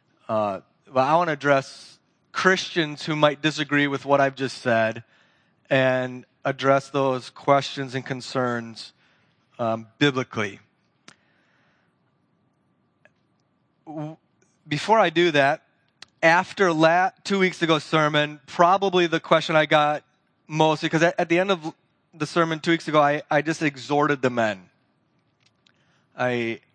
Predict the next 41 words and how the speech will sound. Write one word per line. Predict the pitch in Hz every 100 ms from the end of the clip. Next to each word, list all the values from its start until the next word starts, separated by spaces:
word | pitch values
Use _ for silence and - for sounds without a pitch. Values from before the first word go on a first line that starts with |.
| _ _ -
I | 120
talked | 117 - 135 135 _
directly | 131 139 143 147
to |
the | 139
men | 135 131
for | 127 131
the |
last | 123 123 120 -
ten, | 127
fifteen | 123 127 -
minutes | 127 120 127
of |
the | 117
sermon, | - 123 120
talking | 117 127 127
about | 113
your | 135 131 135
duty | 131 127 127 123
as | 120 113
men | 117 113 113 113
to | 123 117 120 _ _ _ _
provide | 151 135 139 139 143
for | -
the | 139
protection | 123 139 143 127 -
of | 131
yourself | 123 120 131 120 120 117 - _
and | 127 123 117
your | 113
loved | 113 123 127
ones. | 120 107 107 110 -
And | 143
of | 131 120
course, | 139 131 123
then | 127 120 117
the |
question | 117 127 117 120
I | 110
got, | 110 117 -
"Well, | 139